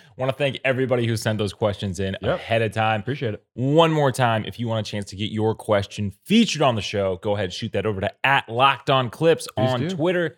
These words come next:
Speaker 2: Yeah.
Speaker 1: Usually ask for those on Monday, but hey, we'll chop it up with you at any time.
Speaker 2: For sure.
Speaker 1: All right, so kicking things off.
Speaker 2: Let's, we did a whole, like, episode segment about this at one point. But
Speaker 1: Yes.
Speaker 2: what do we got?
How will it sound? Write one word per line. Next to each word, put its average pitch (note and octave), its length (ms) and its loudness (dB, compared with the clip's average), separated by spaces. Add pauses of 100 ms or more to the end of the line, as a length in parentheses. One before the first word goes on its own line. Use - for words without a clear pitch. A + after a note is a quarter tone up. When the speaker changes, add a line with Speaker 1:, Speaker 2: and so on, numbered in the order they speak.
(160)
Speaker 2:
Yeah. G#2+ 120 -2
Speaker 1:
Usually G#2+ 520 -4 (240)
ask G2+ 240 -4
for - 80 -8
those G2 160 -4
on F#2+ 100 -4
Monday, G2+ 360 -2
but F2+ 300 -6 (120)
hey, G2 220 -10 (120)
we'll A#2+ 100 -8
chop C3 220 0
it A2 60 -2
up G2+ 80 -4
with - 100 -18
you G2 80 -4
at F#2 60 -2
any F#2 220 -6
time. F2 260 -6 (140)
Speaker 2:
For F#2+ 160 -8
sure. F#2 500 -8 (340)
Speaker 1:
All E3+ 60 6
right, A#3+ 160 6
so F3 80 0
kicking B3+ 420 0
things G3+ 280 4
off. A#2 340 8
Speaker 2:
Let's, D#3 240 0 (720)
we D#3+ 140 4
did D#4+ 160 6
a C4 60 8
whole, A#3+ 180 10
like, E3 200 6
episode C3 540 2
segment G#2+ 420 -2
about F2 280 -6
this F2 180 -10
at E2 80 -12
one E2 220 -12
point. E2 320 -16 (120)
But C3 120 0
Speaker 1:
Yes. C3 280 4
Speaker 2:
what C3 120 8
do E3+ 80 6
we E3 100 4
got? F2+ 320 2